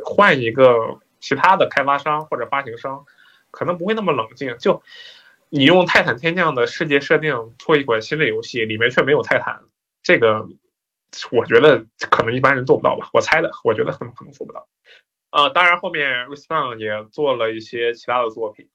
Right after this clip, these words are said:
比如说二零一九年啊，就离我们已经很近了，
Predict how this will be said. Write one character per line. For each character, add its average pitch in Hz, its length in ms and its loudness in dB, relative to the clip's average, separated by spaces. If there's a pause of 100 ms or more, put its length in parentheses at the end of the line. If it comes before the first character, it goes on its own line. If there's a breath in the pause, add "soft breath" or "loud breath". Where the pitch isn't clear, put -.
比 - 60 -14
如 113 160 -8
说 123 440 -2 (440)
二 135 140 2
零 139 100 0
一 135 40 -10
九 127 160 -8
年 113 320 -2
啊， 107 140 -12
就 120 180 -8
离 110 120 -8
我 120 80 -8
们 110 120 -12
已 117 40 -14
经 117 120 -8
很 110 140 -16
近 120 160 -12
了， 104 60 -12